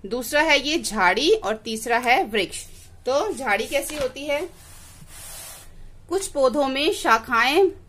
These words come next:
तने के आधार के समीप से निकलती हैं। तना कठोर होता है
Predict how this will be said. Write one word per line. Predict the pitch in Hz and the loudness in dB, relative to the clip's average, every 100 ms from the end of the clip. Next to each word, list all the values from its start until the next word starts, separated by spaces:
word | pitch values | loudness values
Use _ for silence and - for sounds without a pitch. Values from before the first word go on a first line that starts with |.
| - | 0
तने | 254 269 330 | 2 6 4
के | 415 349 | 4 2
आधार | 214 220 262 208 233 277 | 2 2 6 8 8 6
के | 247 233 | 2 0
समीप | 233 220 247 311 | 0 0 0 -2
से | - 226 | -2 -2
निकलती | 202 196 185 220 220 | 0 -2 -2 -4 -2
हैं। | 247 254 - | 0 0 0
तना | 220 233 | 0 0
कठोर | 247 294 208 214 254 | 0 -4 0 0 2
होता | 208 196 196 | -2 0 2
है | 208 240 | 4 2